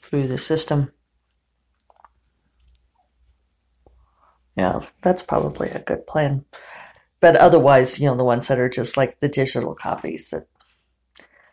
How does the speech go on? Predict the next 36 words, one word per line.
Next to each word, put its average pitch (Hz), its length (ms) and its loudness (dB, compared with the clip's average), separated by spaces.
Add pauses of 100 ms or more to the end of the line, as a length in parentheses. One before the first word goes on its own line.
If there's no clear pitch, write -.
(120)
it 147 140 -6
goes 160 200 0
up 190 160 0
when 208 100 -2
it 220 100 -6
goes 240 180 -2
up. 381 120 0 (800)
And 185 400 -8
that's, - 580 -12
that's 180 240 -8
all 202 220 2
there 214 220 0
is 220 180 -2
to 247 160 -2
it. 233 140 -4
We 190 80 0
don't 185 200 -6
have 190 200 -4
much 185 220 -6
more 185 160 -2
control 196 440 -6
than 185 180 -4
that. 185 240 -6 (720)
Uh, 175 340 -2 (1000)
I, 185 60 2
of 185 180 2
course, 185 300 -2
do 190 180 0
not 175 180 -2
have 185 240 -2
my 180 140 -2
new 175 240 -2
website 175 680 -2
yet. 175 480 4 (720)
Um, 156 340 -14
not 190 540 4